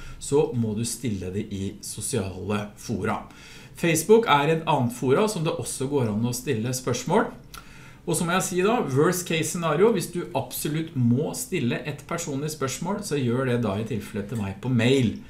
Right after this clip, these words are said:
for da kan jeg eventuelt videresende det til riktig person. Men du får raskere og bedre svar, både for deg og meg, hvis du stiller det på Canvas, eh,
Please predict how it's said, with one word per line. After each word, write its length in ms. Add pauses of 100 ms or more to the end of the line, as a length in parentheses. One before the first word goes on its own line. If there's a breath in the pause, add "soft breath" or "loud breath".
(180 loud breath)
for 120
da 80
kan 180
jeg 120
eventuelt 360
videresende 800
det 180
til 300
riktig 400
person. 500 (280 loud breath)
Men 80
du 80
får 400
raskere 640
og 200
bedre 400
svar, 480
både 240
for 140
deg 180
og 80
meg, 300 (240 loud breath)
hvis 260
du 140
stiller 560
det 160 (420 loud breath)
på 540
Canvas, 720
eh, 220